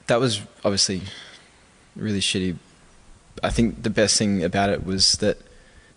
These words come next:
being in year twelve and being in such a large friendship group that we all just kind of, um, like, 'cause we were forced to go to school five days a week, we were forced to just be around each other, and,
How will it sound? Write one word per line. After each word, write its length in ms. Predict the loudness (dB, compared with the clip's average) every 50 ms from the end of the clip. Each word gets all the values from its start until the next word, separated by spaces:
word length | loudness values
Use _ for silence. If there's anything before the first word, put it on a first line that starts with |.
| _ 2
being 240 | 4 6 6 6
in 180 | 4 4 4 4
year 100 | 4 2
twelve 680 | 0 0 2 4 4 6 4 4 2 0 -4 -8 -14 -18 -20 -20 _ _ _ 0
and 120 | 2 2
being 180 | 4 4 4 4
in 60 | 4
such 260 | 2 2 2 2 0
a 40 | 0
large 440 | 0 0 0 0 0 -2 -2 -4 -6
friendship 420 | -4 -4 -4 -2 -2 -4 -4 -6
group 320 | -4 -2 -2 -2 -4 -6 -10 -6
that 200 | -4 -4 -4 -4 -8 -18 _ _ _ _ _ _ _ _ _ -6
we 100 | -2 2
all 160 | 2 2 2 0
just 220 | -2 -4 -6 -6
kind 240 | -4 -4 -4 -4 -4
of, 180 | -4 -6 -10 -16 -20 -20 -20 -20 -20 -20 -20 -20 -14 -10
um, 400 | -6 -6 -4 -4 -4 -4 -6 -10 -14 -20 -20 -20 -20 -20 -20 -20 -20 -20 -20 -20 -20 -20 -20 -20 -20 -20 _ _ -20 _ _ _ -6
like, 340 | -4 -4 -4 -4 -8 -14 -4
'cause 160 | -2 -2 0
we 80 | 2 2
were 60 | 0
forced 320 | 2 2 0 0 0 0 0
to 40 |
go 120 | 0 0 0
to 60 | 0
school 400 | 0 0 0 0 0 0 -2 -4
five 360 | -8 -14 -12 -6 -4 -4 -2
days 220 | -2 -2 -4 -4 -4
a 40 |
week, 160 | -4 -6 -6 -6
we 60 | -6
were 60 | -8
forced 340 | -6 -2 -2 -2 -2 -2 -4
to 60 | -6
just 280 | -6 -4 -2 -2 -4 -4 -10 -20 -20 -20 -20 -20 -20 _ -20 -6 -2
be 120 | 0 2
around 220 | 2 2 0 -2 -2
each 160 | -2 -2 -2
other, 240 | 0 0 2 2 2
and, 320 | 2 0 0 -2 -4 -6